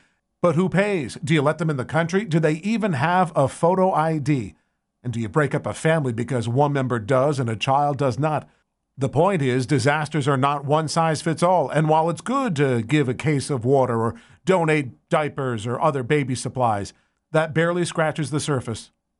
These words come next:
And there are always new disasters and new distractions. You may have forgotten it was only a year ago that the Florida Panhandle was battered by Hurricane Michael, another Cat five storm system.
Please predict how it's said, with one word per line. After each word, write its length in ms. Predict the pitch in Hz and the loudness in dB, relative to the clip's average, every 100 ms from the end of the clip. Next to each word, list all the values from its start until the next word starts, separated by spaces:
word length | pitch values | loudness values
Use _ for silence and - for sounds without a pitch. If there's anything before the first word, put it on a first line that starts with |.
| _ _ | _ _
And 180 | 143 151 | 0 2
there 140 | 143 | 4
are 200 | 151 147 | 4 2
always 520 | 160 156 147 151 - - | 2 2 4 2 -2 0
new 300 | 156 156 127 | 2 4 2
disasters 640 | 127 131 120 117 156 127 | 2 2 0 -2 -4 -4
and 180 | 143 156 | -4 0
new 280 | 151 156 147 | 2 2 2
distractions. 720 | 123 - 135 110 - 156 - _ _ _ | 0 0 -2 -2 -4 -6 -6 _ _ _
You 180 | 160 226 | 0 2
may 120 | 208 | 4
have 120 | 180 | 2
forgotten 500 | 165 156 156 175 208 | 0 0 2 0 -2
it 60 | 170 | -4
was 160 | 165 151 | 0 2
only 280 | 170 170 | 2 2
a 80 | 170 | 2
year 360 | 160 151 202 240 | 2 2 2 2
ago 360 | 165 139 92 | 2 2 0
that 240 | 92 117 120 | -2 -2 0
the 100 | 120 | -2
Florida 460 | - 170 175 143 | 0 2 4 2
Panhandle 640 | 120 139 185 165 135 127 147 | -2 -4 -4 0 0 2 2
was 140 | 135 | 0
battered 400 | - 151 160 170 | 0 0 2 0
by 260 | 147 143 135 _ | 0 0 -4 _
Hurricane 560 | 185 180 170 170 175 165 | 0 0 0 -2 0 2
Michael, 460 | 175 190 160 107 - | 2 2 -2 -6 -4
another 480 | - 175 185 160 156 | 0 2 2 2 2
Cat 340 | 147 165 170 - | 0 -2 -2 -2
five 340 | 165 165 160 | 0 0 -2
storm 300 | - 180 185 | -2 -2 -2
system. 380 | 151 123 107 | -2 -2 -4